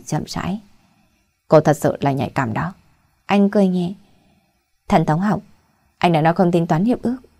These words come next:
anh không thể đối xử với tôi như vậy." Cô căm tức nhìn anh,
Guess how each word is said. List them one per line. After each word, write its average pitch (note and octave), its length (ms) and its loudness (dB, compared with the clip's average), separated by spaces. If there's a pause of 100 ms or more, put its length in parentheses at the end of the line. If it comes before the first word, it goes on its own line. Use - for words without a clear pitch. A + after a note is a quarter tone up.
(140)
anh G3 120 2
không F#3+ 120 4
thể F#3+ 120 2
đối E3+ 200 2
xử A3 180 0
với - 140 0
tôi A3 160 0
như G#3+ 140 -2
vậy." F#3+ 200 -6 (840)
Cô D#3+ 100 4
căm D3+ 200 4
tức G#3 160 0
nhìn D#3 240 2
anh, F3+ 260 -4